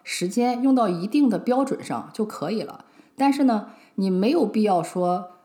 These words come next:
把你所有的人生都搭在这个上面，这就有点不值。另外呢，对于绝大多数人来说，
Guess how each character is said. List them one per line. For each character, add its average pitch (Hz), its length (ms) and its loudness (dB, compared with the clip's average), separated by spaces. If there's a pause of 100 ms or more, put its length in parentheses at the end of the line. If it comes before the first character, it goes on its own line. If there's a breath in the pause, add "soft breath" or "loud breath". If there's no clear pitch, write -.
(220)
把 220 140 0
你 165 240 2
所 185 280 0
有 254 120 4
的 170 100 2
人 165 240 2
生 208 320 0
都 262 160 0
搭 240 160 2
在 196 100 2
这 226 140 0
个 185 80 2
上 165 180 -2
面， 127 140 0
这 214 100 -4
就 208 120 0
有 175 40 0
点 180 200 -2
不 208 80 -6
值。 139 400 -8 (1000 loud breath)
另 262 200 4
外 254 160 4
呢， 220 140 2
对 262 160 2
于 262 80 4
绝 214 160 2
大 254 100 0
多 196 100 2
数 196 120 2
人 170 100 -2
来 175 140 2
说， 190 260 -2